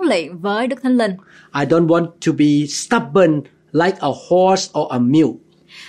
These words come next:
Speaker 1: Tôi không có muốn trở nên những cái người cứng đầu như là con ngựa hay là con la.
Speaker 2: I will not say, "God has to speak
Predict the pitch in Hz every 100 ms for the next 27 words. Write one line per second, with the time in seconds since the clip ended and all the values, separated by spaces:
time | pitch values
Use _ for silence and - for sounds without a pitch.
0 | - 285 302 311 294 320 339 370 - 202
1 | 170 277 262 240 226 - - 208 285 262
2 | 196 185 254 285 349 370 208 185 196 240
3 | 220 185 269 277 214 170 190 233 226 175
4 | 208 208 220 214 190 - - _ _ 147
5 | 156 156 160 170 180 175 165 160 190 208
6 | 220 220 220 _ _ - 202 - 185 -
7 | - 220